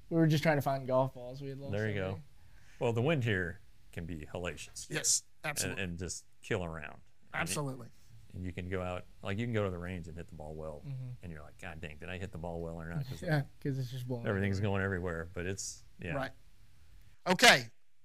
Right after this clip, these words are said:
Speaker 3: last one. I
Speaker 1: Okay.
Speaker 3: don't know if you've heard this one. I do this to a lot of guys. It's
Speaker 1: Okay.
Speaker 3: what's something that nobody knows about you.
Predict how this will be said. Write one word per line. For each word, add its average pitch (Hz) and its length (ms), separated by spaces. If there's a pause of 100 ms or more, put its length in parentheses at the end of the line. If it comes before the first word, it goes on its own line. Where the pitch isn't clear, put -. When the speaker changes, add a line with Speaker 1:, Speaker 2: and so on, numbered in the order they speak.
(280)
Speaker 3:
last 202 300
one. 226 240 (200)
I 143 40
Speaker 1:
Okay. 139 140
Speaker 3:
don't 165 140
know 175 120
if 160 80
you've 175 140
heard 190 220
this 196 180
one. 190 120
I 156 80
do 151 160
this 165 180
to 190 120
a 185 40
lot 180 200
of 160 80
guys. 147 360
It's 135 160
Speaker 1:
Okay. 135 80
Speaker 3:
what's 165 160
something 180 280
that 160 120
nobody 160 320
knows 151 260
about 135 300
you. 147 140